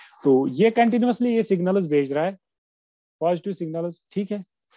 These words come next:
अब इसमें दो चीजें अब होती है। जब यहाँ से command आ गई और यहाँ से clock on हो गई,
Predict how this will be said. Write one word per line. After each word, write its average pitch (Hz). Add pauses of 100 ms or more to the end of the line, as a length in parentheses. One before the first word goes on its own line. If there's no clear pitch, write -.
(200)
अब 208
इसमें 240
दो 233
चीजें 202
अब 165
होती 120
है। 95 (1800)
जब 226
यहाँ 240
से 233
command 180
आ 139
गई 151 (1300)
और 196
यहाँ 208
से 247
clock 208
on 160
हो 123
गई, 95